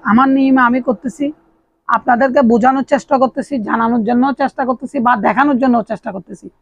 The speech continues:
তো এই যেহেতু আমি দাফে দাফে, দাফে দাফে আপনাদেরকে দেখাইতেছি, ওরকম অনেক ভাই আমাকে ফোন করে বলতেছে, "আমি চালাইতে পারি ভাই, আমাকে চালাই দেখাবেন।"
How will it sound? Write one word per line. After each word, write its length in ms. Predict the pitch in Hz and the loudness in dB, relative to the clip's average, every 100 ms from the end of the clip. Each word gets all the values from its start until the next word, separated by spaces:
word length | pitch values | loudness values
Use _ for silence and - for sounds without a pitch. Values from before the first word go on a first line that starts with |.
| _ _ _ _ _ _ | _ _ _ _ _ _
তো 120 | 262 262 | 2 2
এই 80 | 220 | 4
যেহেতু 420 | 208 247 269 285 | 2 2 4 4
আমি 360 | 277 240 269 269 | 4 4 2 0
দাফে 300 | 214 220 254 | 0 0 0
দাফে, 300 | 247 214 233 | 0 0 0
দাফে 220 | 233 240 | 0 0
দাফে 240 | 226 214 | 0 0
আপনাদেরকে 420 | 233 - 214 220 233 | -2 -2 -6 -8 -6
দেখাইতেছি, 500 | 208 190 202 202 196 _ _ _ _ _ _ _ _ _ _ - | -4 -4 -6 -10 _ _ _ _ _ _ _ _ _ _ _ 4
ওরকম 380 | 294 294 294 285 | 4 6 4 4
অনেক 280 | 277 277 269 | 4 2 2
ভাই 100 | 330 | 2
আমাকে 280 | 311 302 262 | 2 0 0
ফোন 200 | 311 294 | 2 4
করে 140 | 277 | 4
বলতেছে, 300 | 254 240 247 | 2 0 0
"আমি 180 | 269 254 | 2 2
চালাইতে 380 | 277 247 220 220 | 0 -2 0 0
পারি 180 | 214 208 | -2 -2
ভাই, 140 | 220 | -4
আমাকে 280 | 202 233 269 | -2 -2 -2
চালাই 300 | 269 262 226 | 0 0 2
দেখাবেন।" 380 | 208 202 226 | 2 2 0